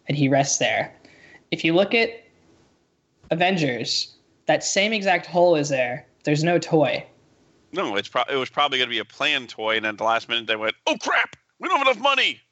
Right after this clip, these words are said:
Speaker 2: Scrap it!"
Speaker 1: So what it does is it take, it made, it forces them to make that Black Widow shot and the Captain America shot smaller for no particular reason, and all they replaced it with is a spot target.
Speaker 2: Yeah.
Speaker 1: And I think if that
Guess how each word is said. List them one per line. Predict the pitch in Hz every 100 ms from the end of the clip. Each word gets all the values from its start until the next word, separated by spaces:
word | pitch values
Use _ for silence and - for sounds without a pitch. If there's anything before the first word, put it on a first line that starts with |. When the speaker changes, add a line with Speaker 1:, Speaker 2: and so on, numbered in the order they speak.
| _ _ _ _ _ -
Speaker 2:
Scrap | - 285 240 233
it!" | 208 - _ _ _ _ _ - - - - -
Speaker 1:
So | - 165
what | 226
it | 220
does | 220 214 180
is | 175
it | 175
take, | 202 214 -
it | 175
made, | 190 214 208 - -
it | 160
forces | - 190 220 247
them | 220 196
to | 180
make | 160 165
that | 156 143
Black | 139 151 151
Widow | 143 151
shot | - 160 143
and | 147 143 147
the | 143
Captain | - 151 147 147
America | 143 143 151
shot | - 135 -
smaller | - - 190 208 156 131 - - - - _ _ _ _ _ _ -
for |
no | 160 156
particular | 151 143 156 151 139
reason, | 139 143 131
and | -
all | 156 185
they | 214
replaced | 185 175 170 165
it | 127
with | 147 147
is | 143 131
a | 117
spot | - - 147 135
target. | - 123 120 110 - _ _ _ -
Speaker 2:
Yeah. | - -
Speaker 1:
And | 143 135
I | 131 151
think | - 165 160 -
if | 160 156 147
that | 156 180